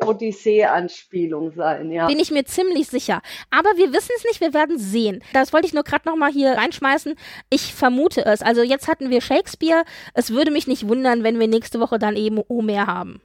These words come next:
Speaker 2: Ja.
Speaker 1: Eben.
Speaker 2: <laughs>
Speaker 1: Eben.
Speaker 2: Gut.
Speaker 1: Richtig. Westliche Klassiker.
Speaker 2: <laughs> Genau.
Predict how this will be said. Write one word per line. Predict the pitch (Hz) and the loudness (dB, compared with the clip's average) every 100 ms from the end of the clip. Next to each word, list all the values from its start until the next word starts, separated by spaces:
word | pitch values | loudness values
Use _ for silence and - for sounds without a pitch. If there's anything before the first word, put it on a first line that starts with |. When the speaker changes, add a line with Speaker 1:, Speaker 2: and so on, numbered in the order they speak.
| - | -6
Speaker 2:
Ja. | 185 - - | -6 -6 4
Speaker 1:
Eben. | 226 220 185 147 - - - | 8 8 6 2 -10 -18 -16
Speaker 2:
<laughs> | - - | -14 -6
Speaker 1:
Eben. | 180 185 466 | 0 6 6
Speaker 2:
Gut. | 330 185 | 6 2
Speaker 1:
Richtig. | 185 - 202 - 180 | -4 -8 -10 -6 2
Westliche | 262 285 - 262 - 247 | 2 2 -2 -4 -4 -6
Klassiker. | - 190 185 180 170 160 | 0 0 0 -6 -8 -6
Speaker 2:
<laughs> | - - 339 | -4 0 0
Genau. | 254 240 233 220 | 2 -2 0 -2